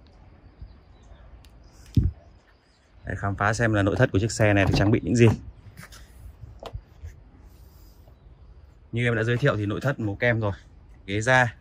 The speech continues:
Đấy, ghế da của chiếc này thì nó vẫn còn rất là đẹp. Đấy, tuy nhiên thì trong cái quá trình năm tháng sử dụng với cái khí hậu ở Việt Nam thì cái, à, có thể cái da chỗ này nó sẽ hơi nhăn một chút,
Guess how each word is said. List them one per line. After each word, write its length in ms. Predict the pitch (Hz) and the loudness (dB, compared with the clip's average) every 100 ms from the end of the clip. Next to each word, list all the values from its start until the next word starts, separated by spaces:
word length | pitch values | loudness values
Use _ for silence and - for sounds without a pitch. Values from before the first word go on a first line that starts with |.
| - - - - - - - | -20 -20 -20 -20 -20 -20 -10
Đấy, 160 | 104 - | -10 -6
ghế 160 | 110 | -4
da 220 | 120 135 117 | 0 2 2
của 60 | |
chiếc 160 | 98 147 | 2 2
này 140 | 120 | 0
thì 140 | 104 101 | 0 -4
nó 60 | |
vẫn 140 | 101 107 | -6 -4
còn 120 | 123 | -2
rất 140 | 156 | 0
là 80 | 135 | 2
đẹp. 180 | 113 - - - - - - - - - - | 4 2 -2 -20 -20 -20 -20 -20 -20 -20 -16
Đấy, 120 | - 117 | -8 -2
tuy 100 | 123 | 2
nhiên 200 | 123 120 | 4 2
thì 80 | 107 | 2
trong 160 | 117 | 0
cái 80 | 113 | 0
quá 140 | 113 110 | 0 2
trình 220 | 127 104 | 2 2
năm 140 | 110 | 2
tháng 200 | 107 107 | 2 0
sử 140 | 117 92 | 2 2
dụng 440 | 117 - - 92 | 2 0 -4 -4
với 220 | 101 113 127 | -4 -4 -4
cái 80 | |
khí 180 | 127 123 | -4 0
hậu 260 | 131 - - | 2 2 0
ở 60 | |
Việt 160 | 78 - | -4 2
Nam 320 | 117 117 107 | 6 6 4
thì 400 | 98 92 90 87 - | 0 -4 -4 -6 -8
cái, 240 | 90 104 | -6 -2
à, 180 | 120 123 - - - - - | 0 -2 -6 -20 -20 -20 0
có 80 | 117 | 4
thể 120 | 98 | 6
cái 100 | 98 | 8
da 160 | 113 | 8
chỗ 80 | 110 | 8
này 120 | 107 | 6
nó 60 | 92 | 4
sẽ 100 | 98 | 2
hơi 160 | 117 117 | 4 6
nhăn 140 | 110 | 6
một 60 | 92 | 6
chút, 200 | 135 | 4